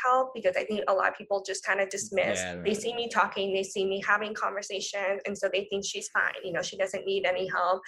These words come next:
Speaker 1: And so when I say, "Oh, I can't hear that," or, "I need this accommodation," there's a lot of kind of doubt, um, with that, um, which is really frustrating, you know, just because it is still a disability at the end of the day. And so I think it's just a lot of having to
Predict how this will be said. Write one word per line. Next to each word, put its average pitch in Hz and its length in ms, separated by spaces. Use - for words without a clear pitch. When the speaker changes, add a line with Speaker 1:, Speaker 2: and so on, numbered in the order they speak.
Speaker 1:
And 196 100
so 196 160
when 190 140
I 196 140
say, 190 420
"Oh, 208 100
I 185 80
can't 196 320
hear 240 180
that," 202 280
or, 185 100
"I 190 60
need 196 200
this 190 160
accommodation," 190 1000
there's 226 140
a 247 60
lot 208 280
of 214 100
kind 196 220
of - 120
doubt, 220 420
um, 185 460
with 185 260
that, 262 380
um, 208 360
which 302 140
is 370 120
really 381 220
frustrating, 247 640
you 208 120
know, 190 100
just 190 180
because 202 240
it - 140
is 247 140
still 190 160
a 180 100
disability 185 600
at 185 120
the 190 60
end 190 140
of 180 80
the - 60
day. 180 440
And 196 100
so 190 200
I - 100
think 208 160
it's 180 160
just 190 140
a 190 40
lot 190 220
of 190 140
having 190 340
to 185 320